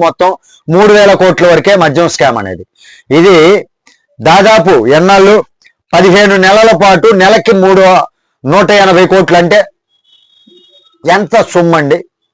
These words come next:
బీభత్సమైనటువంటి సొమ్ము. అసలు ఆ ఈనాడులో ప్రచురించినటువంటి వార్త ఏంటి అనేది ఇక్కడ నేను చూపిస్తూ ఉంటాను. ఆ పక్కన స్క్రీన్ చూడండి ఒకసారి,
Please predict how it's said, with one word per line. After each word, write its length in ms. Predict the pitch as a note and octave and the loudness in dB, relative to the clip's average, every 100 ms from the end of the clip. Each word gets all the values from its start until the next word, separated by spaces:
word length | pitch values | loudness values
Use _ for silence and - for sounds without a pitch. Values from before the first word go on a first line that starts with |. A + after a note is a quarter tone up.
| G2 | -4
బీభత్సమైనటువంటి 920 | C3+ D#3 E3 - F3 F3 D#3+ D3+ C#3 A#2+ | -2 0 -2 -2 -4 -2 -2 -4 -4 -6
సొమ్ము. 220 | G#2 F#2 - _ _ _ _ _ _ _ - - D#3+ | -8 -10 -18 _ _ _ _ _ _ _ -20 -6 -4
అసలు 200 | G3+ G#3 | 0 2
ఆ 60 | G3 | 4
ఈనాడులో 360 | G#3 A3+ G#3 G#3 F#3+ | 2 2 2 0 0
ప్రచురించినటువంటి 760 | G3 F#3 F#3+ E3+ F#3 F3 F3+ E3 | 0 0 0 0 0 0 0 2
వార్త 260 | E3 F3+ - F3+ | 2 0 -2 -2
ఏంటి 160 | E3 E3 | 0 0
అనేది 240 | D#3 D#3 G3 - _ _ _ B2 | 0 -2 -4 -10 _ _ _ -4
ఇక్కడ 160 | D#3+ D#3+ D#3 C3 C3+ | 0 0 -2 -4 -4
నేను 160 | C#3 - | -4 -2
చూపిస్తూ 380 | F3 F3+ - F3+ E3 | -2 -2 -2 -2 0
ఉంటాను. 260 | D#3 F3 G3 _ _ _ _ - | -2 -4 -8 _ _ _ _ -16
ఆ 20 | A#2 | -6
పక్కన 240 | C#3 E3 D3 C3 A2 F#2 F2 _ _ _ _ _ _ - | -6 -2 0 0 -2 -6 -14 _ _ _ _ _ _ -12
స్క్రీన్ 320 | - G3 G3 E3 | -2 0 0 0
చూడండి 300 | F3 F3+ D#3 | 0 2 0
ఒకసారి, 320 | - D3+ E3 | 0 -2 -2